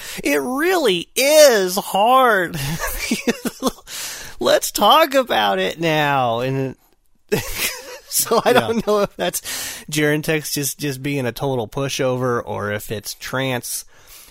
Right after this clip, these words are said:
Speaker 1: really being able to play with somebody's mind.
Speaker 2: Yeah. Well, you know, th-, it's kinda interesting. Gerontex, from the beginning of the show, you would totally not see him in this position,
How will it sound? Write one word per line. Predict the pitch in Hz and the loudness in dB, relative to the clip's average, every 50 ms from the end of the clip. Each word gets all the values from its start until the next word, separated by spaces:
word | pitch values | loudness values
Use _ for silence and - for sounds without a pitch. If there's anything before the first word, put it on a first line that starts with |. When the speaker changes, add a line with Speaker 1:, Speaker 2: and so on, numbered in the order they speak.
| _ _ _ | _ _ _
Speaker 1:
really | - 120 120 123 143 156 165 160 165 156 | -12 -10 -6 -2 0 0 2 2 0 0
being | 147 147 143 135 139 131 | 0 -2 -2 -2 -2 -2
able | 127 127 123 123 120 | -2 -2 -2 -4 -6
to | 110 - | -6 -8
play | - - - 123 113 107 | -12 -6 -4 -4 -2 -2
with | 104 104 | -4 -6
somebody's | - - 113 107 101 101 98 98 95 95 | -6 -6 -4 -4 -4 -4 -6 -6 -6 -6
mind. | 101 95 92 - - 67 67 - - | -6 -6 -6 -6 -6 -8 -10 -8 -6
Speaker 2:
Yeah. | 123 117 113 107 104 104 104 101 - _ _ _ _ _ _ | -6 -4 -4 -4 -4 -6 -8 -10 -12 _ _ _ _ _ _
Well, | - 202 202 208 | 0 2 2 2
you | 190 160 190 294 | 2 0 -2 -2
know, | 240 175 170 131 156 170 170 _ _ _ - | -2 -2 -4 -6 -10 -20 -20 _ _ _ -16
th-, | 190 175 165 | -12 -10 -6
it's | 180 180 196 196 - | -4 -4 -2 -2 -2
kinda | - - 262 269 220 | -2 0 0 0 0
interesting. | 165 156 - - - - 143 127 | -2 -2 -4 -6 -6 -6 -6 -6
Gerontex, | 123 117 139 147 160 160 147 151 135 120 - - | -6 -6 -6 -4 -4 -4 -4 -6 -6 -4 -6 -6
from | - 139 131 127 120 | -4 -4 -4 -4 -6
the | 113 117 | -6 -8
beginning | 113 113 113 101 123 117 113 113 107 | -8 -8 -8 -6 -4 -4 -4 -4 -4
of | 98 | -6
the | 95 | -6
show, | 92 - - 95 87 85 87 - _ - - - - - _ | -8 -6 -6 -6 -8 -8 -10 -14 _ -20 -20 -20 -20 -20 _
you | - 170 180 | -6 -4 -4
would | 170 160 | -2 -2
totally | - 190 185 170 147 131 117 | -2 -2 -2 -2 -2 -2 -4
not | 113 113 113 104 - | -4 -4 -4 -2 0
see | - - - 120 110 | 0 0 0 -2 -6
him | 101 113 107 101 98 95 92 87 - _ _ _ _ _ - _ _ _ _ _ _ _ _ | -8 -8 -8 -6 -8 -8 -10 -12 -16 _ _ _ _ _ -20 _ _ _ _ _ _ _ _
in | 143 131 123 117 | -6 -4 -4 -6
this | 107 113 117 110 - | -6 -6 -6 -6 -6
position, | - 117 104 92 98 101 95 - - - 92 85 - | -6 -6 -8 -8 -8 -8 -8 -10 -10 -12 -14 -16 -18